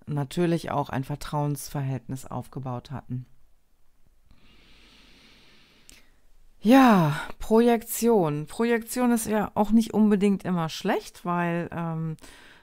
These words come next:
wir, also Projektion ist eine menschliche Reaktion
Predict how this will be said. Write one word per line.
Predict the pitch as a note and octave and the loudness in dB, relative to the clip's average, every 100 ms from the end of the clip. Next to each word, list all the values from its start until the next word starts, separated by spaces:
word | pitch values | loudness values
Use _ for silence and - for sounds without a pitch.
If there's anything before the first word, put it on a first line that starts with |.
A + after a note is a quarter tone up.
| _ - - | _ -20 -18
wir, | - - E3 D#3+ D#3+ - A2 D3 E3 F3+ E3+ - _ _ - D#3 | -14 -12 -12 -12 -12 -12 -12 -6 0 0 0 -6 _ _ -12 -4
also | F3+ E3+ | 0 0
Projektion | - G#3+ G3 E3 - F#3+ | 4 8 8 6 2 2
ist | E3+ D#3 | 2 0
eine | D#3 | -2
menschliche | C#3+ D3 - G#3+ G#3 E3 | -2 -2 -4 -6 -6 -4
Reaktion | D3 C3 - - C3+ D3 A3 | -4 -4 -8 -8 -4 -2 -2